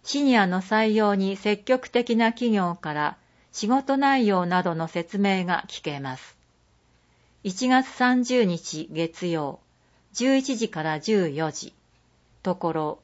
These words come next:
ライフポート豊橋。対象、五十五歳以上の方。問い合わせ、株式会社アグリトリオ。電話八二の二八六二。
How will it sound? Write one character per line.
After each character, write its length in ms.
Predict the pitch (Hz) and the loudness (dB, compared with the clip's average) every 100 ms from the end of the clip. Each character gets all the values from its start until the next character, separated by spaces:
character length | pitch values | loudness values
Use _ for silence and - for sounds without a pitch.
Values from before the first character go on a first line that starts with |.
| _ | _
ラ 180 | 208 240 | -2 0
イ 60 | 262 | 0
フ 100 | - | 0
ポ 200 | 247 214 | 2 2
ー 40 | |
ト 220 | 208 156 - | 0 -4 -2
豊 260 | 165 170 147 | -4 -4 -8
橋。 60 | 135 - - _ _ _ _ _ _ _ | -12 -14 -14 _ _ _ _ _ _ _
対 240 | 202 202 | 0 0
象、 420 | 190 - 170 151 - _ - | 0 -4 -2 -4 -8 _ -4
五 120 | 190 | -2
十 240 | 220 254 | 2 2
五 160 | 254 254 | 2 2
歳 360 | 254 247 240 247 | 2 0 0 0
以 60 | |
上 240 | 175 165 151 | 0 -2 -2
の 140 | 147 | -8
方。 420 | - 135 - 131 - _ _ _ _ _ _ _ _ _ _ _ | -10 -10 -10 -10 -14 _ _ _ _ _ _ _ _ _ _ _
問 200 | - 208 | -2 0
い 60 | 196 | 2
合 120 | 180 | 0
わ 140 | 170 180 | -2 -4
せ、 340 | - 160 - _ _ _ _ | -6 -6 -6 _ _ _ _
株 300 | 202 196 262 | -2 0 0
式 260 | - - 254 | -2 -2 0
会 220 | 247 220 | 2 2
社 320 | - 160 147 - | -2 -4 -4 0
ア 120 | 185 | 2
グ 120 | 233 | 2
リ 160 | 247 240 | 2 -2
ト 160 | 226 | -2
リ 200 | 190 143 | -2 -4
オ。 180 | 135 131 _ _ _ _ _ _ - | -8 -10 _ _ _ _ _ _ -6
電 320 | 175 165 151 | -4 -4 -4
話 240 | 151 147 - _ | -4 -4 -8 _
八 360 | 190 190 233 | -6 -4 0
二 260 | 220 208 196 | 2 2 2
の 320 | 180 180 180 | -2 -4 -4
二 240 | 214 269 285 | 0 0 2
八 340 | 277 269 196 | -2 -2 -2
六 340 | 165 160 - 165 | -2 -4 -6 -6
二。 340 | 160 139 - | -6 -8 -12